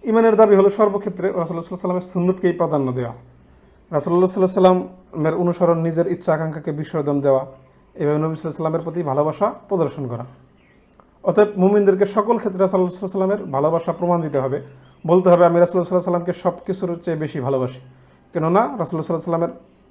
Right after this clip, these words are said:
আনুগত্যের মধ্যেই রয়েছে আল্লাহ তাআলার ভালোবাসা এবং আনুগত্য। অর্থাৎ রাসূলের মাধ্যমে আমরা আল্লাহ তাআলার সন্তুষ্টি অর্জন লাভ করতে পারি। এইখান থেকে শিক্ষা কি?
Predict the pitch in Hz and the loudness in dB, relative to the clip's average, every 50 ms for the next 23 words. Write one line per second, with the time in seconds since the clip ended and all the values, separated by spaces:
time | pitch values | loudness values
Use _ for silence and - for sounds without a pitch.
0 | - 180 180 180 185 185 185 - 190 180 170 156 151 139 135 147 147 143 147 143 | -6 -2 2 2 2 2 2 2 0 2 2 0 -2 -4 -2 -2 0 0 2 0
1 | 139 - 180 - 160 135 135 135 143 147 165 156 127 113 113 131 135 147 135 - | 0 -2 -4 -4 -2 -2 -2 -2 -2 -2 -4 -4 -6 -6 -6 -4 -4 -4 -4 -2
2 | 147 127 139 175 208 - - 160 147 139 131 - - - - - - _ _ _ | -4 -2 -2 -4 -6 -6 -4 -2 -2 -2 -2 -4 -6 -12 -20 -20 -20 _ _ _
3 | _ _ _ - 165 - 175 151 156 156 156 - 175 170 175 180 180 180 180 175 | _ _ _ -14 -10 -6 -2 0 0 0 0 -2 -4 -4 -2 -2 -2 -2 -2 -2
4 | 180 180 180 190 226 - 156 139 139 151 151 165 160 185 226 285 302 - - - | -2 -2 0 -2 -2 -2 -2 -2 -2 -2 -2 0 2 2 2 2 0 -8 -18 -20
5 | _ _ _ _ _ _ _ - - 185 175 160 - - - 170 160 143 143 147 | _ _ _ _ _ _ _ -8 -4 -2 -2 -2 -4 -6 -4 -2 -2 -2 -2 0
6 | 143 135 131 - - 127 - 170 - 165 131 117 110 - - - _ _ _ _ | -2 -2 -2 -4 -6 -8 -6 -4 -2 -2 -2 -2 -4 -12 -18 -20 _ _ _ _
7 | _ _ _ _ _ _ _ _ _ _ _ _ - - 190 185 190 208 208 226 | _ _ _ _ _ _ _ _ _ _ _ _ -4 -2 0 0 0 0 -2 -2
8 | 226 214 - - 240 220 226 226 - 226 202 - 240 | -4 -6 -4 -2 -2 -2 -2 -2 -2 -2 -2 -2 -4